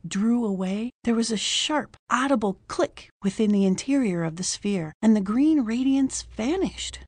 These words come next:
At points in the sides of the car, and held the sphere in a balanced position on the rounded top of the meteor. At the same moment,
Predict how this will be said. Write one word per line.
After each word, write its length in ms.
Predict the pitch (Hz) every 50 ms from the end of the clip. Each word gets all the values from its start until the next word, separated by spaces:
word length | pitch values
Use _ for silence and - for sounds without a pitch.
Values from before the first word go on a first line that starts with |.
| _ _ _ _
At 200 | - 233 - -
points 420 | - - 247 262 302 330 320 - -
in 120 | 220 196
the 60 | 175
sides 480 | 165 - - - 196 196 214 226 208 -
of 100 | 240 -
the 100 | - 175
car, 480 | - - - 220 220 214 226 240 254 - - _
and 180 | - 208 190 170
held 440 | - - - - 254 262 277 233
the 80 | 214 240
sphere 460 | - - - - 240 233 226 220 202
in 120 | 180 190 180
a 60 | 170
balanced 680 | - - - 202 208 233 240 254 254 247 - - - -
position 440 | 240 202 220 226 214 - 196 180 -
on 200 | - 185 175 170
the 80 | 170
rounded 560 | 160 170 185 185 202 220 233 226 226 214 -
top 300 | - - 208 190 - -
of 80 | 190 160
the 80 | 175 170
meteor. 540 | 175 180 180 165 165 160 156 156 151 - - _ _ _
At 140 | - 247 -
the 100 | - 240
same 400 | - - - 269 285 302 302 277
moment, 440 | 247 220 226 240 240 196 165 - -